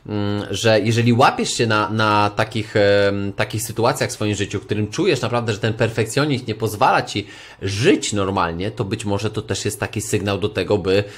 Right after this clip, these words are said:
em, by, by popracować nad takim swoim pe-, perfekcjonizmem i nauczyć się być może trochę sztuki odpuszczania.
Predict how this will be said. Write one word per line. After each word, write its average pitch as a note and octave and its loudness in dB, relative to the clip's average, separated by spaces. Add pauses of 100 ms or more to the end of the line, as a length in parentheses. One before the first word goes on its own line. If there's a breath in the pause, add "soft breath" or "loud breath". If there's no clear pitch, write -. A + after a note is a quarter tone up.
(180 loud breath)
em, F#2 0
by, G2 2
by A#2 0
popracować A#2+ 2
nad G2+ -4
takim G2+ -6
swoim G2+ -2
pe-, G2 -2
perfekcjonizmem G2+ -4
i B2+ 0
nauczyć A2+ 2
się A#2 0
być G#2+ -6
może G#2+ -2
trochę G#2 -2
sztuki A2+ -2
odpuszczania. A#2+ -4